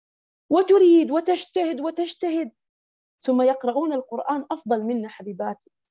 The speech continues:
ثم يقرؤون القرآن. وإذا نظرت هناك من يفوقنا في قراءة القرآن، "والذين جاهدوا فينا لنهدينهم سبلنا".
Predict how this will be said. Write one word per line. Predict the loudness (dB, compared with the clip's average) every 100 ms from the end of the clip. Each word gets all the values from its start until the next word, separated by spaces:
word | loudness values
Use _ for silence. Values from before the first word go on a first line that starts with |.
| _
ثم | 2 6
يقرؤون | 6 4 2 4
القرآن. | 2 -2 -6 -8 -4 2 2 2
وإذا | -2 -2 -2
نظرت | -2 -2 -4 -8 -12 -12 _ _ _ _ -4
هناك | -2 -2 -2
من | 0 0
يفوقنا | -4 -6 -8 -6 -8
في | -8
قراءة | -10 -6 -6 -6 -12
القرآن، | -12 -12 -10 -12 -16 _ _ _ _ _ _ _ _ _ _ _ _ _ _ _ _
"والذين | 0 2 4 6 6 4 4
جاهدوا | 4 4 2 2 0
فينا | 2 2 4 2 0 _ _ _
لنهدينهم | 2 4 4 2 4 4 4 2 2 0
سبلنا". | 0 0 2 2 -2 -6